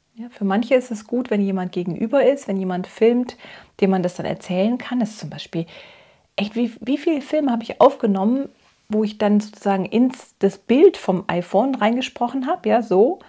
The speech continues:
statt in das kleine Loch von der Kamera. Das ist so unpersönlich, dieses kleine Loch von der Kamera. Wenn ich,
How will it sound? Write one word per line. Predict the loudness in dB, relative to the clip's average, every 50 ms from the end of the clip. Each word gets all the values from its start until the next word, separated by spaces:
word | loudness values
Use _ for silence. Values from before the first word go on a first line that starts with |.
| -20 -20 _ _ _ _ _ _ _ -20 -16 -14 -12
statt | -4 -2 -2 0 2
in | 2 4 4
das | 4 4 2
kleine | 0 2 2 2 4
Loch | 4 2 2 0
von | 0 0 2 4
der | 4 4
Kamera. | 4 2 0 2 2 2 0 -2 -8 -12 -14 -14 -18 _ _ _ _ _
Das | -14 -10
ist | -6
so | -4
unpersönlich, | -4 -4 -4 -4 -2 -4 -4 -4 -4 -6 -6 -6 -6 -8
dieses | -12 -12 -12 -12 -12
kleine | -8 -4 -4 -2 -2 -2
Loch | -4 -6 -8
von | -6 -6 -4 -4
der | -4 -4
Kamera. | -6 -2 0 0 0 0 -2 -4 -10 -10 -12 _ -20 -20 -20 -20 -20 -20 -20 -20 _ _ _ _ _ -4
Wenn | -2 0 0
ich, | -2 -4 -8 -16